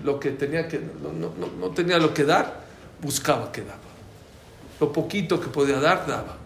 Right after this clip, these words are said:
Baruch Hashem, por milagro, se salvó de Auschwitz. Y se hizo una señora muy exitosa en los negocios. Se fue a vivir, creo, a Estados Unidos, hizo mucho dinero, y ella amaba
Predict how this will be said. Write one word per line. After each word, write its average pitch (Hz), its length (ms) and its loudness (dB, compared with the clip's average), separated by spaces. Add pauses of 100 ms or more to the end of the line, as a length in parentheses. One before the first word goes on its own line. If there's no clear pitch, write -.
(920)
Baruch 185 220 4
Hashem, 160 320 0 (680)
por 127 160 -2
milagro, 170 460 2
se 143 180 -2
salvó 123 460 -2
de 120 100 2
Auschwitz. - 580 -8 (960)
Y 165 60 -6
se 170 120 0
hizo 180 200 -2
una 170 100 2
señora 151 400 2
muy 160 160 4
exitosa 147 600 -2
en 151 100 -2
los 117 160 -6
negocios. - 540 -8 (920)
Se - 160 -6
fue 123 180 0
a 139 40 2
vivir, 135 260 0
creo, 127 180 2
a 120 40 2
Estados 120 360 -2
Unidos, 165 500 -2 (680)
hizo - 160 -4
mucho 143 260 -4
dinero, 123 300 0 (920)
y 143 80 2
ella 160 320 6
amaba 151 560 2